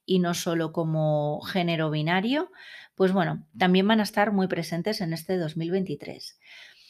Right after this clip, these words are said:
Y el tercer tema dentro de esta categoría de ser padres está dedicado a las mascotas. Perros, am,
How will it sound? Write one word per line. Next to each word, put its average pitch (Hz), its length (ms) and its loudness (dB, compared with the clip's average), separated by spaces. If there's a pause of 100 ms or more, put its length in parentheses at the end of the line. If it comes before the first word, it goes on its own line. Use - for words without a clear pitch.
(720)
Y 226 100 6
el 202 100 4
tercer 262 340 4
tema 320 380 2
dentro 220 320 4
de 214 180 6
esta 202 320 0
categoría 185 720 4
de 175 100 4
ser 170 400 0
padres 226 680 2 (100)
está 196 420 2
dedicado 233 640 0
a 226 100 0
las 175 220 -2
mascotas. - 880 -4 (540)
Perros, 247 720 2 (120)
am, 156 800 0